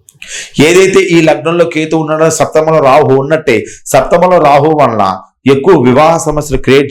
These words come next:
చేస్తూ ఉంటాడు. అసలు మీకు పెళ్లి కాకుండా కూడా కొన్ని జాతకాలు జరిగినవి కూడా ఉన్నాయి. లేదు, సప్తమాదిలో ఉన్నటువంటి సప్తమాధిపతి అంటే సప్తమంలో రాహు ఉండి, అంటే మిథునంలో రాహు ఉండి, ఆ మిథునాధిపతి ఎవరైతే ఉన్నాడో బుధుడు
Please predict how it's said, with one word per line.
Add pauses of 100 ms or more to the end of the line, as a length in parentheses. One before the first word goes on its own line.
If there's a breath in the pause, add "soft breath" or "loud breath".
చేస్తూ (100)
ఉంటాడు. (800)
అసలు
మీకు
పెళ్లి
కాకుండా
కూడా
కొన్ని
జాతకాలు
జరిగినవి
కూడా
ఉన్నాయి. (1200 loud breath)
లేదు, (400)
సప్తమాదిలో
ఉన్నటువంటి
సప్తమాధిపతి
అంటే
సప్తమంలో (100)
రాహు (120)
ఉండి, (200)
అంటే (460 loud breath)
మిథునంలో (100)
రాహు (140)
ఉండి, (380 loud breath)
ఆ (140)
మిథునాధిపతి
ఎవరైతే
ఉన్నాడో (100)
బుధుడు